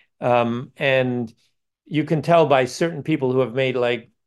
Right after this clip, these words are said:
way more money than they'll ever be able to spend in their entire lives or in the tar-,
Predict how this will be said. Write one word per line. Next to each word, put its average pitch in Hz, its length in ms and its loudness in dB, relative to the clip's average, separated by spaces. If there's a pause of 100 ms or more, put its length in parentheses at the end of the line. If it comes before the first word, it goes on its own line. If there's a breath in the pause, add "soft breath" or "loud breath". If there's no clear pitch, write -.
(380)
way 147 320 0
more 151 180 0
money 139 240 0
than 123 180 -2
they'll 120 180 -2
ever 143 240 2
be 127 160 0
able 113 160 -4
to 113 80 -6
spend 117 320 -8
in 117 140 -2
their 120 180 2
entire 170 500 0
lives 107 440 -6 (280 loud breath)
or 165 220 2
in 147 140 0
the 127 100 -2
tar-, 131 400 -4